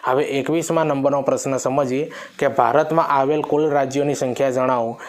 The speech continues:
તો અઠ્યાવીસ રાજ્યો, મિત્રો, ભારતના અંદર આવેલા છે. કેટલા? અઠ્યાવીસ. હવે બાવીસમા નંબરનો પ્રશ્ન સમજીએ કે ગદ્દી આદિજાતિનો વસવાટ કયા રાજ્યમાં છે? તો જુઓ, મિત્રો, આ ગદ્દી આદિજાતિનો વસવાટ કયા રાજ્યમાં છે? તો હિમાચલ પ્રદેશના અંદર છે, મિત્રો, આ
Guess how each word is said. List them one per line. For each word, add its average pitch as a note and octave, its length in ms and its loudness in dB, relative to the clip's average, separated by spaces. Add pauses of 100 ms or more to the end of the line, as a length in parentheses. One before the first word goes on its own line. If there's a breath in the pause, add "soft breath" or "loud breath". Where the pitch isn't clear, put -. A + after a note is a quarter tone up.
(140 loud breath)
તો C3+ 80 0
અઠ્યાવીસ D#3 520 0
રાજ્યો, C3+ 380 0
મિત્રો, C3 260 0
ભારતના B2 480 0
અંદર B2 220 0
આવેલા A#2+ 440 -2
છે. A#2 120 -4
કેટલા? C3+ 320 0
અઠ્યાવીસ. A2+ 800 -4 (580 loud breath)
હવે C#3 220 4
બાવીસમા C#3 560 2
નંબરનો C#3+ 400 0
પ્રશ્ન C3+ 340 0
સમજીએ C3 540 0 (320 loud breath)
કે D3 120 0
ગદ્દી C3 480 0
આદિજાતિનો D3 1000 0
વસવાટ C3+ 460 0
કયા D#3 180 2
રાજ્યમાં C3+ 640 0
છે? B2+ 260 -2
તો C3 120 -2
જુઓ, C3+ 200 0
મિત્રો, C#3 400 0 (140 loud breath)
આ C3 100 2
ગદ્દી C3 500 0
આદિજાતિનો C#3 680 0
વસવાટ B2+ 380 0
કયા D#3 200 2
રાજ્યમાં C3+ 480 0
છે? C3+ 140 -2
તો C#3 100 0
હિમાચલ C3+ 520 0
પ્રદેશના C3 520 -2
અંદર B2+ 200 -2
છે, D3+ 140 -2
મિત્રો, B2+ 280 0
આ E3 140 -2